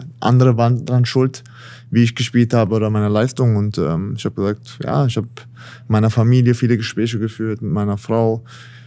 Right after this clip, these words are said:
meinen Freunden. Und ich hab, ja, ich wollte einfach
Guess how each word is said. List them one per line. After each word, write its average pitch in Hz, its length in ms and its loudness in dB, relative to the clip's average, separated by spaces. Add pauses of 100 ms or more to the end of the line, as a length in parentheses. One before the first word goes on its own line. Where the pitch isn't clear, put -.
meinen 104 240 2
Freunden. 117 400 0
Und 110 180 -2
ich - 60 -6
hab, 104 80 -6 (300)
ja, 139 200 0
ich 113 120 -4
wollte 98 180 2
einfach 110 400 -2